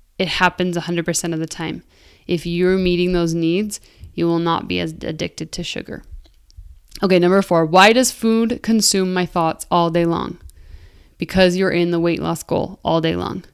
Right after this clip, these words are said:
So you're constantly saying, "Should I eat this? Shouldn't I eat this? Should I eat that?" Like, you are constantly stuck in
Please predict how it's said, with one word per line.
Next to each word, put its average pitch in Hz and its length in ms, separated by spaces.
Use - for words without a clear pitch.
So 190 160
you're 190 360
constantly 190 580
saying, 170 420
"Should - 260
I 185 100
eat - 160
this? 160 340
Shouldn't 160 320
I 160 80
eat - 100
this? 214 280
Should - 220
I 151 100
eat 170 80
that?" 185 200
Like, 165 220
you 185 160
are 180 100
constantly - 760
stuck - 600
in 175 420